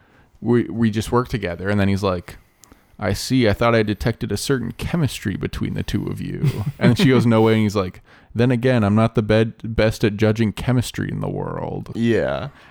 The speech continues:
Speaker 2: And then Ryan, <laughs> there's a silence, and then Ryan's like, "Oh, 'cause your wife left you."
Speaker 1: <laughs> Who is also great. Billy Magnuson is
Speaker 2: Yeah.
Speaker 1: in this movie, and he's, like, he's in a bunch of stuff now.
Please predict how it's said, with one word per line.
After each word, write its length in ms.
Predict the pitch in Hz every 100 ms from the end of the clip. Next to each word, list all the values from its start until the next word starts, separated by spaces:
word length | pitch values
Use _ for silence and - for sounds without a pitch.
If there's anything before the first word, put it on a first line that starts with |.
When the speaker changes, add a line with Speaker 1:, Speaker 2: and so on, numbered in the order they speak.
| -
Speaker 2:
And 120 | 135
then 120 | 131
Ryan, 880 | 117 104 101 104 110 113 107 - 117
<laughs> 0 |
there's 180 | 123 113
a 60 |
silence, 380 | 113 120 113 113
and 100 | 117
then 100 | 110
Ryan's 520 | 107 104 101 104 107 101
like, 320 | 95 90 - - -
"Oh, 140 | 170
'cause 200 | 175 139
your 140 | 123 120
wife 480 | 101 117 160 175 -
left 400 | 113 95 - -
you." 320 | 104 92 220
Speaker 1:
<laughs> 1800 | - 269 - 320 330 - _ - 554 - - - - - - - - - -
Who 140 | 240
is 100 | 220
also 560 | 208 120 127 139 190 175
great. 400 | 160 165 175 139
Billy 260 | 113 120 123
Magnuson 800 | 104 107 127 139 - 151 160
is 80 | 170
Speaker 2:
Yeah. 200 | 104 127
Speaker 1:
in 100 | 147
this 180 | 147 -
movie, 340 | 151 147 160 147
and 100 | 113
he's, 200 | 127 117
like, 360 | 104 95 - _ _ _
he's 100 | _ 311
in 60 |
a 60 | 190
bunch 280 | 101 101 -
of 80 |
stuff 340 | - - 92 -
now. 260 | - -